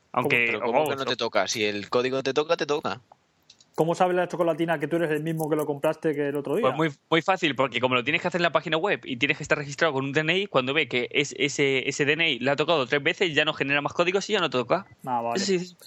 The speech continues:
Speaker 3: Pero bueno,
Speaker 2: Bueno,
Speaker 3: eso
Speaker 2: pues
Speaker 3: es,
Speaker 2: pones
Speaker 3: eso
Speaker 2: el,
Speaker 3: es
Speaker 2: el D N I de tu hermano o de
Speaker 3: Sí,
Speaker 2: tu padre.
Speaker 3: pero bueno,
Speaker 1: Pues ya
Speaker 3: pues
Speaker 1: está.
Speaker 3: eso es para
Speaker 1: Haces
Speaker 3: tres,
Speaker 1: otra cuenta cu-,
Speaker 3: tres
Speaker 1: y ya está.
Speaker 3: códigos, pero yo, por
Speaker 1: Tres
Speaker 3: ejemplo,
Speaker 1: códigos de cinco euros.
Speaker 3: yo a mí lo que me interesa es una tablet,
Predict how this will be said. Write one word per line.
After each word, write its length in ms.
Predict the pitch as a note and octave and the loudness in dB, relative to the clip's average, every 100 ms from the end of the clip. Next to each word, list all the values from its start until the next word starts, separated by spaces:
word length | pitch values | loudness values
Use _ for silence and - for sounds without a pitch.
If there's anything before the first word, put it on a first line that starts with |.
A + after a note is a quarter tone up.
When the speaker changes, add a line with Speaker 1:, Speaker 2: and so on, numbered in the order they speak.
| - | -2
Speaker 3:
Pero 200 | C#3+ C#3 | 0 2
bueno, 160 | C#3+ D#3+ | 2 0
Speaker 2:
Bueno, 100 | C3+ | 2
Speaker 3:
eso 60 | D3 | 2
Speaker 2:
pues 80 | C3 | 2
Speaker 3:
es, 40 | |
Speaker 2:
pones 200 | C3 C3+ | 0 2
Speaker 3:
eso 40 | D3 | 2
Speaker 2:
el, 100 | C#3+ | 2
Speaker 3:
es 60 | |
Speaker 2:
el 120 | B2 C3+ | 2 0
D 60 | |
N 140 | C3+ C3+ | 0 0
I 20 | |
de 100 | C3 | 0
tu 120 | B2+ | 0
hermano 420 | B2+ D#3 D3+ E3+ _ | 0 0 -2 -10 _
o 160 | - G#2 | -6 0
de 60 | |
Speaker 3:
Sí, 60 | D3 | 0
Speaker 2:
tu 80 | B2+ | 2
padre. 340 | B2+ C#3 C3+ - _ _ - | 0 0 -2 -8 _ _ -2
Speaker 3:
pero 140 | C#3+ | 2
bueno, 180 | E3 E3+ | 2 2
Speaker 1:
Pues 140 | D#3+ | 0
ya 40 | E3+ | 0
Speaker 3:
pues 60 | A#2+ | 0
Speaker 1:
está. 180 | - A#2 E3 | 0 0 -2
Speaker 3:
eso 140 | D#3 | -2
es 60 | F3+ | 0
para 220 | F#3+ D#3+ | 2 2
Speaker 1:
Haces 160 | C#3 | 2
Speaker 3:
tres, 80 | C#3+ | 2
Speaker 1:
otra 120 | D#3 | 2
cuenta 400 | C#3+ E3+ E3+ F3+ | 2 0 2 0
cu-, 240 | F3 - - | 0 -8 -12
Speaker 3:
tres 180 | - D#3+ | 0 0
Speaker 1:
y 40 | C3 | 2
ya 80 | |
está. 100 | F#3 | 2
Speaker 3:
códigos, 460 | F#3 G3+ G3+ A3 - | 2 0 0 -2 -6
pero 720 | - D3 C#3 C3+ C3 C3 C3 C3 | -4 0 0 0 -2 -2 -4 -8
yo, 200 | C3+ C#3+ | -4 -2
por 120 | E3 | 0
Speaker 1:
Tres 80 | E3 | 0
Speaker 3:
ejemplo, 100 | E3+ | 2
Speaker 1:
códigos 220 | F#3+ F#3+ D#3+ | 2 2 -2
de 60 | |
cinco 220 | D#3+ D3 | -2 0
euros. 300 | C#3 A#2 A2+ - | 0 0 -6 -6
Speaker 3:
yo 160 | C#3+ | -2
a 20 | D3+ | 0
mí 140 | F3 | 0
lo 100 | F3+ | 0
que 80 | F3 | 0
me 80 | E3+ | -4
interesa 380 | D#3 E3 E3 | -2 -2 0
es 60 | F3+ | -2
una 200 | G3+ C#3+ | -2 0
tablet, 340 | D3+ D#3+ A2+ | 0 0 -6